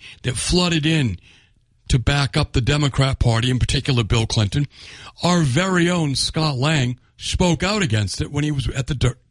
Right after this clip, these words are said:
Democrat National Committee. He was written up in, in the national press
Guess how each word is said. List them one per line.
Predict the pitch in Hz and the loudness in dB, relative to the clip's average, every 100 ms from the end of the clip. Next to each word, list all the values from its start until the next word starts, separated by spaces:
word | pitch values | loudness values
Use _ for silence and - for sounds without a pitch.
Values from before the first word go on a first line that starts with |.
| - | -2
Democrat | 131 127 147 131 | 0 2 2 2
National | 113 110 135 | 0 0 0
Committee. | 170 196 113 - _ - - - - | 0 0 0 -4 _ -20 -20 -18 -6
He | |
was | 135 104 | -2 0
written | 135 151 | 0 0
up | 160 156 | -2 0
in, | 151 - | -2 0
in | 147 | 0
the | 139 | 2
national | 131 135 - 175 | 2 2 0 0
press | - 208 147 - | 2 2 0 -4